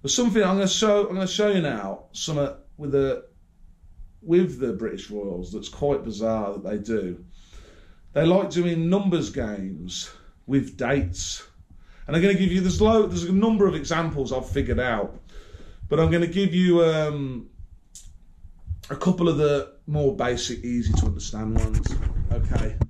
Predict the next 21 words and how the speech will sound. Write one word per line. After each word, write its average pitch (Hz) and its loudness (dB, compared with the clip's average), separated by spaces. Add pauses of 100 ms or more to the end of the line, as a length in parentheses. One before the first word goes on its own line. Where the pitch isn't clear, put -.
(560)
so 139 2
I've - -6
got 160 4
here 131 4 (440)
fourteenth 175 2
of 143 -2
the 135 0
tenth, 107 -2
so - -2
fourteenth 147 2
of 120 -2
October, 110 2 (380)
ten 127 2
sixty-six. - -4
That's - -10
the 110 -2
Battle 113 0
of 95 -2
Hastings, 101 -2 (920)
right? 113 2 (240)
So 113 0